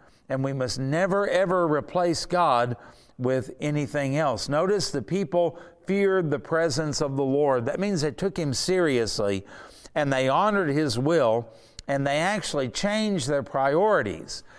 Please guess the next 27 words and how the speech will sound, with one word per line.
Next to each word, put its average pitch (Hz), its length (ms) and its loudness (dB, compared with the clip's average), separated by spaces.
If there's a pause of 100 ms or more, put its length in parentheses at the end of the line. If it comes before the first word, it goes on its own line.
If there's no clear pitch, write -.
(160)
And 190 120 0
I 175 120 2
think 247 260 -2
we 208 120 0
could 165 120 -2
make 165 300 -2
a 143 60 -4
case 180 420 0
that 151 120 -4
they 165 120 0
were 151 160 0
probably 185 680 0
afraid 165 400 0
not 160 380 -2
to. 98 260 -2 (460)
I 147 60 -4
mean, 156 120 0
they 165 100 2
don't 214 160 2
have, 156 300 0
they 160 120 2
don't 214 200 0
want 180 160 0
to 165 60 0
be 160 180 0
invaded 135 500 0
again. 180 520 0